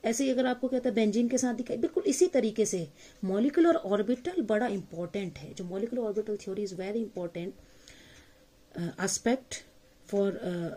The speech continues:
understanding the bonding। Bonding को समझने के लिए molecular orbital theory बहुत important है। उससे हमें ये पता चलता है कि कितने उसके पास खाली ऑर्बिटल हैं, कितने उसके पास भरे हुए ऑर्बिटल हैं। लिगेंड के बारे में जानकारी हमें पता चल जाती है,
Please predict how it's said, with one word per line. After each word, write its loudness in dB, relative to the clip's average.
understanding 4
the -2
bonding। -6
Bonding 2
को 4
समझने 4
के 4
लिए 2
molecular 2
orbital 0
theory -2
बहुत -6
important -6
है। -20
उससे 0
हमें 4
ये 4
पता 0
चलता 2
है 2
कि -2
कितने 4
उसके 2
पास 0
खाली 0
ऑर्बिटल 0
हैं, -4
कितने -2
उसके 0
पास 2
भरे -2
हुए 0
ऑर्बिटल -2
हैं। 2
लिगेंड 8
के 2
बारे 2
में 0
जानकारी -2
हमें -6
पता -8
चल -8
जाती -14
है, -12